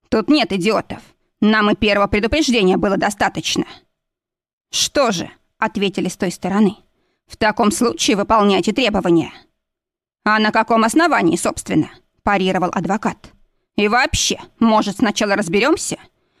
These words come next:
Пусть руководитель выйдет и, как положено в цивилизованном обществе, предъявит обвинение, на основании которого проводится операция. Опять же,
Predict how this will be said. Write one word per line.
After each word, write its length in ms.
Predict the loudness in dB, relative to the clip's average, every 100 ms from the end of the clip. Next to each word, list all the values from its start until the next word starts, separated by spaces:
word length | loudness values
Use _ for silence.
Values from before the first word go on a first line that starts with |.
| _ _
Пусть 320 | 0 2 2
руководитель 640 | -2 0 0 0 0 0
выйдет 440 | 0 2 0 -4 -20 _
и, 100 | -4
как 220 | 0 -2 0
положено 480 | 0 2 2 2
в 60 | 0
цивилизованном 720 | 0 0 0 2 2 2 0
обществе, 560 | 0 -2 -4 -8 -14 -18 _ _
предъявит 540 | -4 -2 0 0 0 -2
обвинение, 580 | 0 4 4 4 2 -2 -18 _
на 200 | 2 2
основании 500 | 2 0 2 2 0
которого 480 | -2 -2 2 2 2
проводится 540 | 0 0 2 -2 -4
операция. 600 | -4 -2 -2 -2 -8 -8 -14 _ _ _ _ _
Опять 460 | -2 0 0 -2
же, 120 | -6